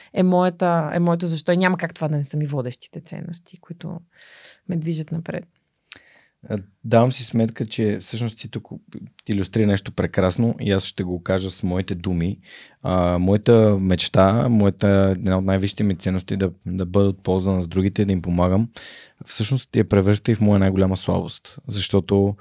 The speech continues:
Speaker 2: а, има един много готин тест, който Христо Нейчев, моят ментор ми, а, така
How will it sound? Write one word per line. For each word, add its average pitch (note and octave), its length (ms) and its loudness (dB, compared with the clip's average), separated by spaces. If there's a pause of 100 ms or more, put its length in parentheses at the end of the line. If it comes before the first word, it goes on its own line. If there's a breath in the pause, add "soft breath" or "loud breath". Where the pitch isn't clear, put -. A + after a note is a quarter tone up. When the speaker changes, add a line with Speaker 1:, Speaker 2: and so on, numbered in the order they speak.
(280 loud breath)
Speaker 2:
а, - 120 -2
има G2 140 6
един G2+ 160 4
много G2 200 4
готин F#2 320 0
тест, F#2 280 0
който F#2+ 360 -2
Христо F#2+ 380 0
Нейчев, F2+ 300 0
моят F2+ 160 2
ментор F2+ 220 0
ми, F2 440 0
а, F2 240 -4
така - 280 -8